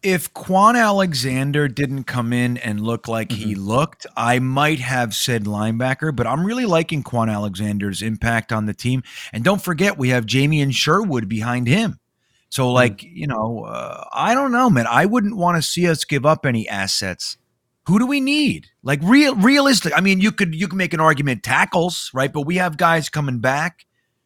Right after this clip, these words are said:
Speaker 1: You know,
Speaker 2: Mm-hmm.
Speaker 1: George Fant will be back in a couple weeks, hopefully. You got, you know, we signed, um, Aboye and Remmers, and
Speaker 2: Mm-hmm.
Speaker 1: I don't know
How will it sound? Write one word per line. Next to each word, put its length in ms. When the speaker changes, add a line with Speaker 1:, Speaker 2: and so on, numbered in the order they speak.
Speaker 1:
You 100
know, 80
Speaker 2:
Mm-hmm. 100
Speaker 1:
George 340
Fant 240
will 80
be 60
back 260
in 80
a 60
couple 300
weeks, 280
hopefully. 640
You 140
got, 380
you 80
know, 140
we 140
signed, 640
um, 520
Aboye 800
and 120
Remmers, 600
and 180
Speaker 2:
Mm-hmm. 200
Speaker 1:
I 20
don't 120
know 280